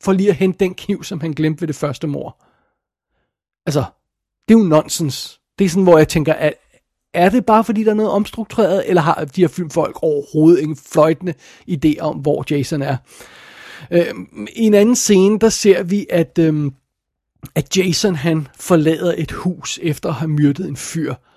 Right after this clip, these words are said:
for, og han løber efter en pige. Og vi kan tydeligt se, at Jason, han er tomhændet. Og få øjeblik, så bliver,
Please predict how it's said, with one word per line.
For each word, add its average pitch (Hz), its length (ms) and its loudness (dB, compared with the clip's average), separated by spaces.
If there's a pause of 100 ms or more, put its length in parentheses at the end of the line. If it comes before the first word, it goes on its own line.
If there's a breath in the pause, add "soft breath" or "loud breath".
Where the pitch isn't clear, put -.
(160)
for, - 300 -6
og 139 100 0
han 165 120 4
løber 165 240 6
efter 147 260 -4
en 139 100 -4
pige. 147 520 -12 (720 soft breath)
Og 156 160 -2
vi 156 60 0
kan - 120 -14
tydeligt 226 340 2
se, 190 240 -4
at 156 140 -6 (220)
Jason, 156 280 2
han 143 140 0
er 135 40 0
tomhændet. 127 580 -8 (680 loud breath)
Og 165 100 -10
få - 160 4
øjeblik, 185 520 6
så 190 160 -2
bliver, 175 260 2